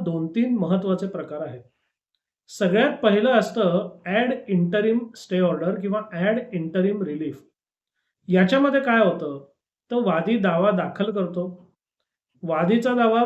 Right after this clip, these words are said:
पहिल्या दिवशी जेव्हा न्यायालयात पोचतो, तेव्हा प्रतिवादीला समन्स काढून त्यांना समन्स मिळायच्या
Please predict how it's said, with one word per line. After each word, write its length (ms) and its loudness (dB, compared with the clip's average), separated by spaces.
पहिल्या 480 2
दिवशी 400 0
जेव्हा 380 2
न्यायालयात 640 0
पोचतो, 360 -6
तेव्हा 340 6
प्रतिवादीला 680 2
समन्स 520 -2
काढून 460 2
त्यांना 300 0
समन्स 480 -4
मिळायच्या 440 0